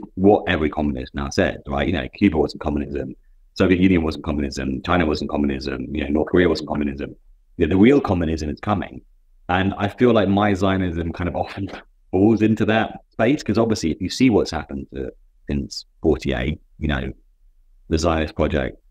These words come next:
you know, hasn't really got to a great place. But at its essence, that idea of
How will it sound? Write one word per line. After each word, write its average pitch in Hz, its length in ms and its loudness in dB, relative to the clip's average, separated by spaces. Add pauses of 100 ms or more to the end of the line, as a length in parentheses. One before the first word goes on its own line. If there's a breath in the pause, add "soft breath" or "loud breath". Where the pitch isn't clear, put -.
(200)
you - 80 -6
know, 65 260 -6 (1400)
hasn't 82 380 0
really 73 200 0
got 71 360 -2 (540)
to 78 180 0
a 71 60 2
great - 360 -4
place. 78 500 -2 (760)
But 90 440 2
at 95 200 0
its 95 240 0
essence, 85 640 -2
that 76 140 -2
idea 90 680 2
of 82 300 -2